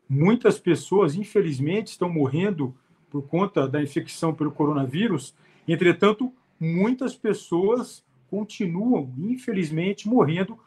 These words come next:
por conta da dependência química no Brasil e em todo o mundo. Então, nós precisamos dar continuidade às políticas públicas, é, vigentes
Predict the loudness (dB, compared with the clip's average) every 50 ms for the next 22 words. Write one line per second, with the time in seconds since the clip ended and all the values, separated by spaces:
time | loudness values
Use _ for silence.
0 | -20 _ _ -4 -4 -4 0 0 0 2 2 2 2 2 2 0 -2 -2 -4 -4
1 | -2 -4 -4 -4 -4 -8 -6 -4 -4 -2 -2 -2 -4 -4 -6 -8 -8 -8 -8 -6
2 | -4 -2 2 4 4 4 4 2 2 0 0 0 0 -2 -6 -6 -2 0 0 2
3 | 2 0 2 2 0 0 0 -4 -10 _ _ _ _ _ _ -2 0 2 2 0
4 | 0 -2 -10 -6 -4 -2 0 2 2 2 4 4 2 0 -2 -6 _ _ _ 0
5 | 4 4 4 4 2 -2 _ -6 -6 -6 -6 -6 -6 -4 -2 -2 -2 -2 0 2
6 | 2 4 2 2 -2 -6 -8 -10 _ -12 -12 -12 -10 -10 -10 -10 -10 -12 _ -12
7 | -10 -10 -8 -10 -8 -6 -4 -4 -4 -6 -10 _ _ _ _ _ _ _ _ -8
8 | -6 -4 -2 -2 -2 -2 -2 -2 -4 -6 -8 -10 -10 -8 -6 -6 -4 -2 -2 -2
9 | -2 -4 -6 -6 -8 -8 -8 -10